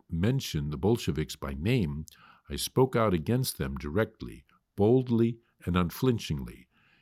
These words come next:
demonstrating the error and fallacy of their philosophy. It was apparent that the people understood very well what I wanted to say.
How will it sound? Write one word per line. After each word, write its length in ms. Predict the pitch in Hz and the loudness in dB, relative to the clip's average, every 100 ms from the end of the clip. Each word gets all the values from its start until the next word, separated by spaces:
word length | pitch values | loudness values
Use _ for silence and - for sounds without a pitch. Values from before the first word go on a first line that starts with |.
| _ | _
demonstrating 720 | - 107 127 107 - 92 90 92 | 0 2 2 0 4 4 6 2
the 160 | 82 - | 0 0
error 400 | 107 127 127 127 | 2 4 2 0
and 160 | 85 73 | -6 -8
fallacy 760 | - 131 120 90 - 67 62 - | -2 0 2 0 -2 -6 -6 -8
of 120 | 82 | -6
their 160 | 80 80 | -2 -2
philosophy. 760 | - 82 82 90 - - 64 - _ - _ _ _ _ | -2 0 0 0 -6 -10 -12 -12 _ -20 _ _ _ _
It 120 | 87 | -2
was 160 | 90 80 | 0 0
apparent 540 | 87 - 139 113 71 | -2 -2 2 2 2
that 120 | 90 76 | -4 -6
the 80 | |
people 400 | - 120 120 101 | -4 -2 0 0
understood 560 | 92 85 82 - 104 85 | 0 0 -2 -2 0 2
very 240 | 92 113 | 4 4
well 380 | 104 107 101 73 | 4 2 2 -2
what 160 | 76 76 | -4 -4
I 100 | 76 | -6
wanted 440 | 71 113 113 92 | -2 -2 -2 -4
to 80 | - | -4
say. 480 | 78 - 85 69 - | -4 -2 -2 -4 -12